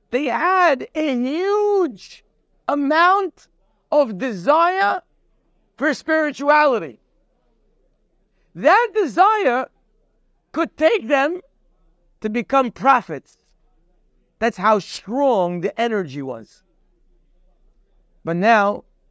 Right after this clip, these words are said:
the same time, that same energy, if you don't use it,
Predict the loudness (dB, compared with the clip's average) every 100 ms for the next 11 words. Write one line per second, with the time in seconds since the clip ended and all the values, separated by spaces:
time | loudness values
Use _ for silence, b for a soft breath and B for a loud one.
0 | _ -18 -12 0 2 2 0 2 2 0
1 | -6 _ _ _ _ _ -2 -2 -2 -6
2 | -2 0 0 0 -2 -6 -8 -10 _ -10
3 | -8 -4 -2 2 2 2 -2 -2 -4 -4
4 | _